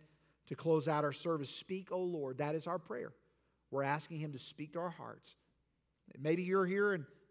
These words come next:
you need Him to speak to you. This is your opportunity to ask Him for whatever you need for Him to do it. Father, please bless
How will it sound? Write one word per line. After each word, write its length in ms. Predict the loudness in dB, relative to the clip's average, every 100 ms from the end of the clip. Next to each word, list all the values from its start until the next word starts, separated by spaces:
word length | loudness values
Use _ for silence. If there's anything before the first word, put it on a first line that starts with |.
| _ _
you 220 | -6 -2 0
need 220 | 0 -4
Him 240 | -6 -8 -12 -20 _ _ _ _ _
to 80 | -10
speak 320 | -8 -8 -10
to 80 | -12
you. 160 | -14 -16 _ _ _ _ _ _ _ _ _ _ _ _ _ _ _ _ _ _
This 200 | -6 -6
is 100 | -6
your 180 | -2 0
opportunity 640 | -2 -4 -10 -12 -14 -18 -20 _ _ _ _ _ _ _ _ -14
to 120 | -8
ask 300 | -6 -8 -10
Him 160 | -12 -14 -18 _ -12
for 100 | -10
whatever 480 | -6 -4 -2 -2
you 160 | -4 -8
need 220 | -12 -14 -20 _ _ _ _ _ _ _ _ _ _ _
for 80 | -10
Him 180 | -8 -10
to 80 | -12
do 100 | -16 -20
it. 100 | -20 _ _
Father, 240 | -4 -4 -4
please 300 | -6 -8 -8
bless 480 | -8 -8 -8 -14